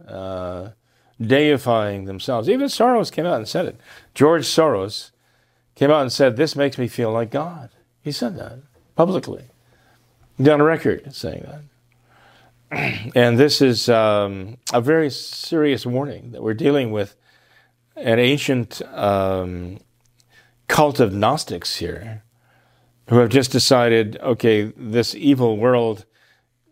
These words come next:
uh, if there is a God behind it, he, he's bad, and so, eh, or he's lost control, whatever it is.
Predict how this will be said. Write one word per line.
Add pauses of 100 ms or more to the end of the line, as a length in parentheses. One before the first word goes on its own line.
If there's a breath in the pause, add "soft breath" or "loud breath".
(220)
uh,
if
there
is
a
God
behind
it, (160)
he,
he's
bad,
and
so, (180)
eh,
or
he's
lost
control,
whatever
it
is.